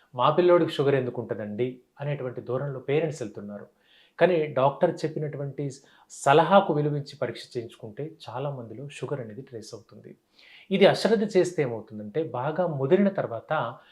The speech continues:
ట్రీట్మెంట్ చేయడం డాక్టర్ గారికి కూడా కష్టమవుతుంది. అప్పుడేంటి, మాత్రల రూపంలో కాకుండా ఇన్సులిన్ ఇంజెక్షన్ రూపంలో తీసుకోవాల్సినటువంటి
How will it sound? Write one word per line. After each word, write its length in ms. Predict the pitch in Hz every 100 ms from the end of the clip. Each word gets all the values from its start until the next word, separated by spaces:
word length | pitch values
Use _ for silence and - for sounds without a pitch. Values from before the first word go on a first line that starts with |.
| _ _ _
ట్రీట్మెంట్ 480 | 165 202 220 160 160
చేయడం 240 | 165 175
డాక్టర్ 320 | 131 131 202
గారికి 280 | 165 170 -
కూడా 160 | 127 -
కష్టమవుతుంది. 760 | 135 - 113 98 _ - 131 - _ _ _
అప్పుడేంటి, 760 | 240 196 190 185 180 175 175 - _ -
మాత్రల 600 | 127 139 190 - 202 196
రూపంలో 480 | 180 175 165 156 123
కాకుండా 840 | - 104 101 120 113 147 190 123 - - _
ఇన్సులిన్ 400 | 175 196 226 214
ఇంజెక్షన్ 600 | 202 151 151 185 - 180
రూపంలో 360 | 151 139 127 151
తీసుకోవాల్సినటువంటి 1160 | 165 156 - 127 120 107 120 107 110 107 113